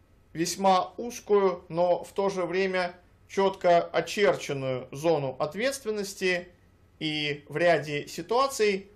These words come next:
обойтись из него действительно невозможно.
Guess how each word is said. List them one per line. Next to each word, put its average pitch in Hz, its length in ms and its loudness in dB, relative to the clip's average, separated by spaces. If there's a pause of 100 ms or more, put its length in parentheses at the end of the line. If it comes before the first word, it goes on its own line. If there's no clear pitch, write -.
(220)
обойтись 170 680 2
из 185 100 -10
него 185 560 0 (180)
действительно 143 960 -4
невозможно. 165 760 0